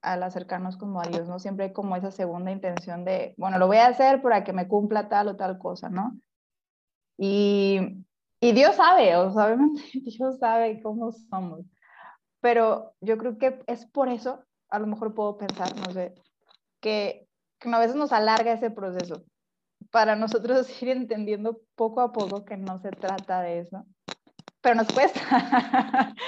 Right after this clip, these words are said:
porque obviamente no queremos, todo queremos rápido, ¿no? O sea, no queremos andar ahí sufriendo tanto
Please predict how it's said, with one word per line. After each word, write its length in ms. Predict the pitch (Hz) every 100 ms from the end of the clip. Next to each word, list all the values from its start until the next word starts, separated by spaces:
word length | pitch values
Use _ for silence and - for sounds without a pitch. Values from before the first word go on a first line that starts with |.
| 523 554 -
porque 340 | 269 214 -
obviamente 640 | 277 277 294 294 294 277 269
no 120 | 269 262
queremos, 540 | 269 254 254 254 269 277 _ - 381 370 339 _
todo 180 | 302 320
queremos 380 | 302 294 294 285
rápido, 480 | 285 285 254 240
¿no? 200 | 233 254
O 40 | 262
sea, 140 | 247
no 140 | 233 233
queremos 340 | 269 262 254
andar 260 | 233 208 208
ahí 140 | 208
sufriendo 540 | 214 220 220 214 214
tanto 480 | 214 214 208 202 202